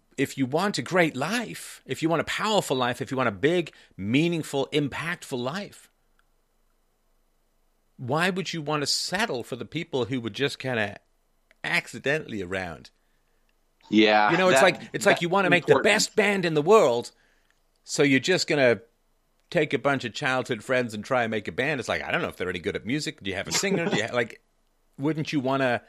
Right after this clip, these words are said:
Speaker 1: in a sense, audition for the best people to be in your band, no matter what?
Speaker 2: Oh, yeah, totally, totally. Um, when it comes to just talking about it,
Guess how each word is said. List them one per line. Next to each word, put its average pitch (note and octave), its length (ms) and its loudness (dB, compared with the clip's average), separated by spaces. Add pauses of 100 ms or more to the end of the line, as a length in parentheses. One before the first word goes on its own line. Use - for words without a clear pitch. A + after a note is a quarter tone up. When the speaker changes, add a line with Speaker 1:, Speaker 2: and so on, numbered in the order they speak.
(120)
Speaker 1:
in C#3+ 160 0
a C#3 40 2
sense, C#3 300 -2
audition D#3 500 0
for D3+ 100 -6
the B2+ 100 -4
best D3 260 -2
people D#3 240 -6
to C#3 80 -6
be D3+ 160 -4
in C#3+ 80 -4
your B2 100 -2
band, F#3 340 -6
no D3 80 -6
matter C3+ 200 -2
what? C#3+ 240 -8 (400)
Speaker 2:
Oh, G3 120 0
yeah, F#2 480 0
totally, A2+ 440 2
totally. G#2 480 0 (240)
Um, F#2+ 360 2 (280)
when D#3 220 2
it G#3+ 80 2
comes A#3+ 220 0
to F#3+ 60 -6
just - 440 -2
talking F3 440 2
about G3+ 260 4
it, A3 220 2